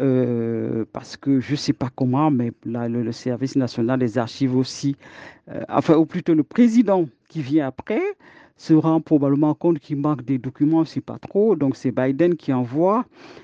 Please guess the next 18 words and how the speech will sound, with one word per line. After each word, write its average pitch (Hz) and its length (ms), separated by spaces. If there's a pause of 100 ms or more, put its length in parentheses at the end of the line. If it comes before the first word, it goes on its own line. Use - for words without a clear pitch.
(160)
euh, 123 640
le 120 240
F 135 100
B - 120
I 139 100
aller 151 480
faire 135 340
ce - 140
raid-là 160 560
pour 151 240
récupérer 143 520
le 160 120
reste 196 320
des 175 160
documents, 185 560
parce - 260
que - 140
probablement, 110 840